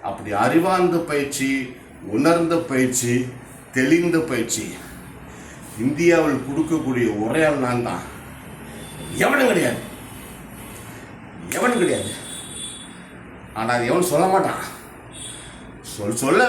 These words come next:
வேண்டியவன் சொல்லாதனால நான் சொல்லக்கூடிய காலகட்டம் வந்துருச்சு.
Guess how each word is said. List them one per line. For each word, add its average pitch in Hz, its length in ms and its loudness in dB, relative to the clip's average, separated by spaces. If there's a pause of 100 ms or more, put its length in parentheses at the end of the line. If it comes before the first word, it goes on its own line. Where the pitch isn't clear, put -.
வேண்டியவன் - 400 4
சொல்லாதனால 175 640 6 (1400)
நான் 127 260 2
சொல்லக்கூடிய 131 420 2 (120)
காலகட்டம் 147 380 2
வந்துருச்சு. 101 360 -6